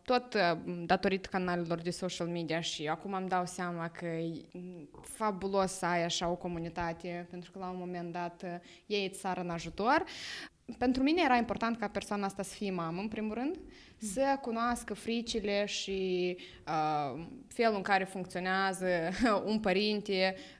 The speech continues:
Speaker 1: uh, provocările cu care se confruntă, uh, și să poată să empatizeze cu ei, pentru că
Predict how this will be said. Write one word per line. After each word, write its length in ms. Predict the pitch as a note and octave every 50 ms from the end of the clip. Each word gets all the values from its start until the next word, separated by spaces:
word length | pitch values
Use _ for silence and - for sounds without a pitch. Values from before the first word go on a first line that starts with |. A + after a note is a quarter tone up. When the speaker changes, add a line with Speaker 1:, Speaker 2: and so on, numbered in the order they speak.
| -
Speaker 1:
uh, 240 | - F#3 F3+ F3+ F3 F3
provocările 560 | - B3+ A#3 A#3 A3+ A#3 A3 G#3+ G#3 G3+ G#3
cu 60 | F#3+
care 200 | - G3+ F#3+ F#3
se 140 | F#3+ F#3 -
confruntă, 840 | - - F3+ E3+ - - F#3 F3+ F3+ F3+ F3 - F3 E3+ E3+ E3+ E3+ E3+ - - - - - - -
uh, 300 | F3 E3 E3+ E3 C#3+ F3+
și 180 | - - C4
să 140 | B3+ - -
poată 380 | B3 - B3+ B3 B3 B3 B3 A3+
să 180 | A3 - -
empatizeze 720 | A3+ G#3+ G#3 G3 G3 F#3+ - G3+ F3+ F#3+ G3+ F#3+ F3+ E3+ E3
cu 140 | E3 - E3+
ei, 320 | D#3+ D#3+ D3+ D#3 D#3+ D#3+ D#3+
pentru 260 | - E3+ E3+ E3 -
că 60 | -